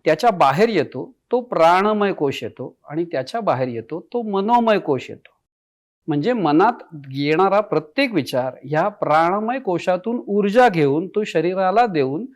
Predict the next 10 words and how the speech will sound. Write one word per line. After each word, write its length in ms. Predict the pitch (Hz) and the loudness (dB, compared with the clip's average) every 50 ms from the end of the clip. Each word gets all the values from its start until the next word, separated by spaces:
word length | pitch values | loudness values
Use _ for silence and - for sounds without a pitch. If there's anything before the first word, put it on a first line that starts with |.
| _ _ _ _ _ _ | _ _ _ _ _ _
ते 100 | 254 269 | -2 -2
शरीर 300 | 254 - 185 156 175 214 | 0 0 0 0 0 -2
त्याच्यावरती 520 | 214 - 202 180 - 160 147 135 139 - 247 | -2 -4 -4 -2 -2 -4 -4 -4 -8 -12 -14
काम 340 | - - 247 233 208 156 | 0 2 4 4 4 2
करतं. 300 | 120 - 104 - - - _ _ _ _ _ _ _ _ _ _ _ _ _ _ _ _ _ - | -2 -4 -6 -8 -12 -20 _ _ _ _ _ _ _ _ _ _ _ _ _ _ _ _ _ 2
आणि 120 | 156 175 | 2 2
हे 220 | 160 - 170 262 | 4 4 4 4
काम 280 | 277 - 240 208 202 196 | 4 6 4 4 4 2
करत 220 | 170 156 147 135 | 0 -2 0 0
असताना 380 | 135 123 - - 135 123 123 139 | -2 -2 -2 -2 -4 -2 -2 -6